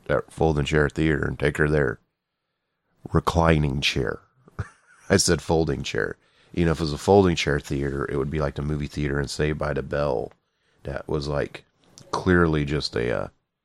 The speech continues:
room with a bunch of lawn chairs. You know, for such a nice town full of obviously well-to-do people, say the, the sc-,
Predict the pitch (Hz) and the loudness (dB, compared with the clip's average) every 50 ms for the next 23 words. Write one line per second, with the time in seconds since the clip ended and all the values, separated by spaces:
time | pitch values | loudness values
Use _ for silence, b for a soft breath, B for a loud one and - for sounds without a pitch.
0 | _ _ _ _ _ 87 85 90 90 87 85 80 76 76 - - 76 80 80 78 | _ _ _ _ _ -2 2 4 4 6 4 4 2 0 -2 -2 -2 -2 -4 -2
1 | - - 78 71 71 73 73 76 78 78 73 - - 67 67 65 69 69 - - | -2 -4 -4 -4 -4 -4 -2 -2 -2 -2 -4 -4 -4 -4 -4 -4 -4 -6 -6 -6
2 | - - - _ _ _ _ _ _ _ _ _ _ _ _ _ _ _ _ _ | -8 -8 -10 _ _ _ _ _ _ _ _ _ _ _ _ _ _ _ _ _
3 | _ _ _ _ _ _ _ _ _ _ - 143 190 262 - - - - - - | _ _ _ _ _ _ _ _ _ _ 4 4 4 4 4 0 -2 0 0 -2
4 | - - - 85 82 82 64 80 78 80 92 101 107 - - - - - 82 80 | 0 2 2 2 2 2 0 0 2 4 4 4 2 0 -2 -4 -4 -2 0 0
5 | 80 80 78 73 - - 85 82 80 78 80 78 71 - - _ _ _ _ _ | 0 0 -2 -4 -6 -6 -4 -2 0 0 -2 -2 -4 -6 -12 _ _ _ _ _
6 | - - - 92 98 98 101 98 98 92 - - - 87 90 90 85 76 73 78 | 0 2 4 4 4 4 4 2 2 0 0 -4 -2 -2 0 0 0 0 0 0
7 | 82 87 - 87 78 82 82 80 76 - 78 80 80 - - - - - - _ | 0 0 0 -2 -2 0 -2 -2 -2 -2 -4 -4 -4 -4 -6 -8 -8 -8 -12 _
8 | _ _ _ _ _ _ _ _ _ _ _ _ _ _ - - - 107 - - | _ _ _ _ _ _ _ _ _ _ _ _ _ _ -4 0 0 0 0 -2
9 | - - 107 113 - - - - 117 - - - | -6 -2 0 0 0 0 -2 -4 -4 -4 -6 -6